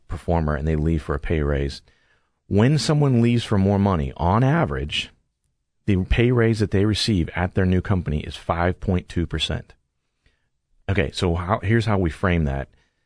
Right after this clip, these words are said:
Think about it this way, and I'll just use it twenty dollars an hour just to be a, a round, uh, figure to make it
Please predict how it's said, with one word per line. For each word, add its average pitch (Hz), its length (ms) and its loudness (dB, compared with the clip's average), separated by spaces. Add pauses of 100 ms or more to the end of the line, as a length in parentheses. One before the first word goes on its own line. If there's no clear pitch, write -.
(340)
Think 123 160 2
about 104 200 6
it 85 100 0
this 87 220 -2
way, 78 120 0
and 78 100 0
I'll 82 60 0
just 87 180 -2
use 85 180 2
it 78 120 -6
twenty 90 260 2
dollars 80 320 2
an 80 80 0
hour 76 260 0
just 73 220 -8
to - 40 -18
be 71 200 -4
a, 69 180 -4
a 78 160 -4
round, 76 560 -2 (140)
uh, 76 180 -4
figure 76 400 -2
to 71 160 -14
make 76 160 -6
it 76 80 -8